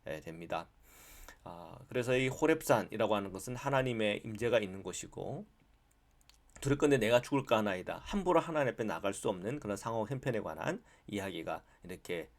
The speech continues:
아, 나오고 있습니다. 자, 계속해서 말씀을 보겠습니다. 십칠 절과 십팔 절입니다. 읽겠습니다.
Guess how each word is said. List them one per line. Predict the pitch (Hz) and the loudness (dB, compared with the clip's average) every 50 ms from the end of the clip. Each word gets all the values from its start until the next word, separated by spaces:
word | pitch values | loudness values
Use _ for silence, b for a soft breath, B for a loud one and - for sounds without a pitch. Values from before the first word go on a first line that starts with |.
| _ - | _ -12
아, | - 80 | -12 -10
나오고 | 80 80 82 90 90 92 - - - 82 - - | -8 -8 -8 -8 -6 -8 -8 -10 -10 -12 -12 -10
있습니다. | 92 95 - - - 107 87 80 85 80 90 123 - - - - B B B B B B | -12 -12 -12 -10 -10 -10 -10 -6 -6 -6 -6 -6 -8 -10 -12 -14 B B B B B B
자, | B - 104 | B -8 -2
계속해서 | - 151 143 151 170 165 - | 2 2 6 6 6 6 6
말씀을 | 135 123 107 104 - 131 127 123 107 104 101 123 156 175 | 6 6 6 4 4 0 4 4 4 6 4 4 2 0
보겠습니다. | - - 104 107 110 104 - 104 90 90 - - - | -2 0 2 2 2 2 0 -6 -6 -4 -6 -6 -4
십칠 | - 160 156 - - 147 143 | -4 -6 -4 -2 -2 -2 0
절과 | - 127 110 104 - 98 95 104 131 160 - - | 2 2 2 2 2 2 4 4 2 0 -2 -6
십팔 | - - - - 113 98 | -12 -12 -6 -2 -2 -2
절입니다. | - - 101 87 87 82 85 87 117 131 170 214 - - B B B B B B B B B B B B - | 0 -2 -4 -4 -4 -6 -2 2 4 4 4 2 -4 -16 B B B B B B B B B B B B -12
읽겠습니다. | - 101 - 107 104 - 104 101 92 87 - 98 98 - | -10 -6 -4 -4 -4 -4 -4 -6 -4 -4 -4 -4 -6 -6